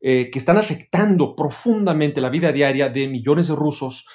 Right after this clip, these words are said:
pues estamos de alguna manera socavando al pueblo ruso que no necesariamente está ni de acuerdo ni apoyó la decisión del gobierno de incursionar en Ucrania. De hecho, hemos visto en las noticias manifestaciones, movilizaciones en las calles,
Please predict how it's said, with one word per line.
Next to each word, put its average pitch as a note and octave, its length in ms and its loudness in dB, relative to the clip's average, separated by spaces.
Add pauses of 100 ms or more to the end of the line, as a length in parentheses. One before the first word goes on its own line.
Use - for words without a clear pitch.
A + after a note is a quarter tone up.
(460)
pues E3+ 260 2
estamos F#3+ 580 4
de D#3+ 60 4
alguna F#3+ 180 4
manera F3 260 6
socavando F3+ 680 2
al D3 120 0
pueblo G3 260 4
ruso F3+ 360 0
que D3+ 100 0
no E3+ 140 4
necesariamente D#3 680 0
está D3 300 2
ni D3 100 0
de C3 100 0
acuerdo E3+ 460 2
ni D3 220 2
apoyó B2+ 640 0 (260)
la B2+ 160 -2
decisión C#3 680 -4
del C3 220 -2
gobierno C3+ 680 0 (140)
de B2+ 200 0
incursionar A#2+ 720 -8 (100)
en B2 280 -8
Ucrania. E3+ 520 2
De C3+ 100 0
hecho, C#3 320 2 (260)
hemos D3 280 2
visto D#3 200 -4
en D3+ 60 -2
las B2 140 -4
noticias C#3+ 840 -4
manifestaciones, C3 920 -4
movilizaciones A#2+ 600 -6
en B2 60 -8
las A#2 140 -8
calles, C3 440 -2